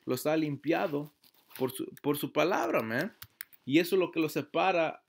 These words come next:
all right, a nosotros con el resto del mundo. Es, esa es la definición de santo, man.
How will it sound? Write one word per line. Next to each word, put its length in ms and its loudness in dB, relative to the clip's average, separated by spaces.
all 280 0
right, 80 0
a 100 -2
nosotros 840 -4
con 200 0
el 80 0
resto 280 0
del 160 4
mundo. 320 2
Es, 160 0
esa 160 -4
es 180 -4
la 200 4
definición 840 -4
de 100 0
santo, 480 -4
man. 300 -8